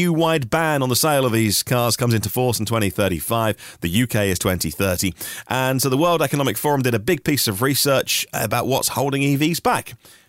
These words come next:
I won't do it all now. It's a long read, but I'll give you the headlines. Higher upfront cost, limited access to charging, concerns about range.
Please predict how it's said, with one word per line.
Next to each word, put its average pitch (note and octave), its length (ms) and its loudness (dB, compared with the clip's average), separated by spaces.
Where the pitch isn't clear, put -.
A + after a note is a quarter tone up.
I A2 60 0
won't A2 260 0
do E2 120 -2
it - 80 -2
all D2+ 180 -2
now. D#2 240 -2
It's G#2+ 160 0
a A2+ 60 2
long A#2+ 260 2
read, E2 360 -2
but C3+ 100 0
I'll C#3+ 60 0
give D3+ 160 0
you C#3 80 0
the C3+ 80 2
headlines. G#2 640 0
Higher D#3+ 420 0
upfront A#2+ 480 -2
cost, - 420 -2
limited C#3 480 0
access B2+ 380 0
to - 80 -4
charging, A#2+ 580 2
concerns G#2+ 460 0
about G2+ 280 0
range. E2+ 540 -2